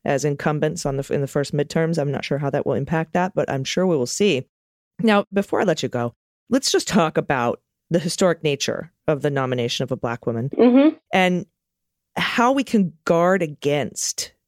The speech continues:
Speaker 1: these racist attacks that she is going to be subject to during the nomination process,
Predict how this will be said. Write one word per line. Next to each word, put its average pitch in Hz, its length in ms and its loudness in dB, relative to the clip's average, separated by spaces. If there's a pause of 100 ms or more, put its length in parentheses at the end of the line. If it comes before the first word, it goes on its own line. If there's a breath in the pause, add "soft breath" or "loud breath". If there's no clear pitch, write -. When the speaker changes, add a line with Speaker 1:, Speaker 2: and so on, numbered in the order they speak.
(140)
Speaker 1:
these 156 180 0
racist 143 480 0
attacks - 720 -6
that 151 100 0
she - 280 0
is 143 120 0
going 147 240 -2
to 151 80 -4
be 131 120 -2
subject 135 540 -4
to 139 160 0
during 143 360 0
the 135 80 -2
nomination 131 600 -2
process, 123 600 -4